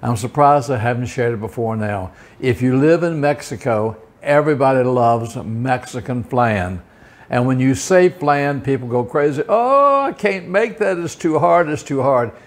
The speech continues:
It's one of the simplest recipes, I promise you, if you watch me, you will ever make, okay? And you cannot go wrong with a flan. I'm gonna start off first in showing you, um,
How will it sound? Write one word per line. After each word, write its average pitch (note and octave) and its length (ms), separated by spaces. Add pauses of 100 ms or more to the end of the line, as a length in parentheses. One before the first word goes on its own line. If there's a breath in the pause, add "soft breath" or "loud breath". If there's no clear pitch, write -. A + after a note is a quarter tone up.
(120 loud breath)
It's C#3+ 220
one C#3 160
of C3 60
the B2+ 100
simplest F#3 760
recipes, A#2+ 920 (280 loud breath)
I A#2+ 140
promise D#3+ 840
you, A2+ 160
if A#2 160
you B2+ 120
watch B2+ 360
me, G#2+ 180 (280 soft breath)
you C3 160
will B2+ 180
ever C#3 240
make, A2+ 440
okay? A#2+ 500 (180)
And A#2 220
you A#2 140
cannot A#2 600
go A#2+ 120
wrong G#2+ 260
with G#2 140
a F#2 60
flan. F#2 520 (800 loud breath)
I'm E3+ 140
gonna G3+ 80
start E3+ 280
off D#3+ 200
first D#3+ 340
in A#2+ 80
showing D3 480
you, A#2 300
um, A2+ 400